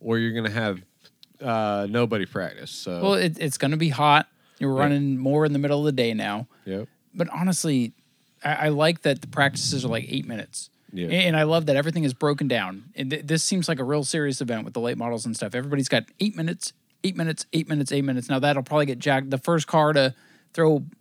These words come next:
Speaker 2: oil down or blow up or hit the wall, it's gonna screw all that up. But I love that they have taken the time to sit down and figure out a very precise schedule. Now, it's gonna be,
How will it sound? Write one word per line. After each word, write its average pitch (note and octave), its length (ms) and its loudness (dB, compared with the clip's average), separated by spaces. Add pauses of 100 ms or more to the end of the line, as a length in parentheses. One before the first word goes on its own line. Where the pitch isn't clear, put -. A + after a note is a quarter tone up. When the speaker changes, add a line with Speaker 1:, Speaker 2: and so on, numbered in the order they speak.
Speaker 2:
oil E3 300 4
down C#3+ 420 4
or B2+ 80 2
blow D3 300 4
up C#3 280 4
or A#2+ 120 -2
hit C#3 120 0
the C#3+ 80 0
wall, C3+ 280 6
it's A#2 100 -2
gonna A2+ 160 -2
screw C#3+ 320 0
all C3 140 6
that A#2+ 180 2
up. A#2 180 -2 (140)
But D#3+ 240 4 (480)
I C#3+ 140 2
love D3 360 4
that C#3 220 4
they C3 180 2
have A#2 320 -2
taken C#3 300 -2
the D#3 100 0
time B2+ 280 -2
to G#2 60 -6
sit C3 220 -4
down B2 420 -2 (440)
and - 160 -8
figure D3+ 300 0
out B2 260 4
a B2 140 -2
very C3+ 600 2 (280)
precise C#3+ 440 0
schedule. A#2 440 -2 (260)
Now, C3 220 0
it's C3 120 -4
gonna F#3+ 240 2
be, G3+ 460 2